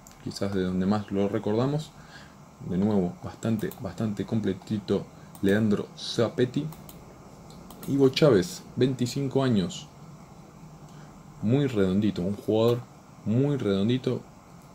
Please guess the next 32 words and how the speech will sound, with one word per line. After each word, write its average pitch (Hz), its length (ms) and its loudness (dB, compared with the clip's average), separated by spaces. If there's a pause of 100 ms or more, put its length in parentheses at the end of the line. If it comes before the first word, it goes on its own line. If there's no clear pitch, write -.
(320)
seguido 104 220 2
por - 200 -6
Aldo 107 200 0
Civi, 117 220 0
como 120 300 0
ven, 151 100 -2 (320)
no 127 80 -4
hay 139 80 0
nada 143 340 0
que 131 120 2
destaque 147 380 -2
tanto, 147 360 -2
quizás 123 420 -4
los 110 120 -8
pases, 139 460 -4 (520)
pero 104 160 0
el 104 100 2
resto 127 400 -4 (380)
no 131 160 -6
hay 117 80 -2
nada 131 260 -4
abajo 110 380 -2
de 113 120 2
ocho, 143 300 0
la 95 80 0
mayoría 113 560 -2 (720)
arriba 110 480 0
de 95 140 2
diez 131 340 0
o 127 140 0
de 110 100 0
once. 143 400 -2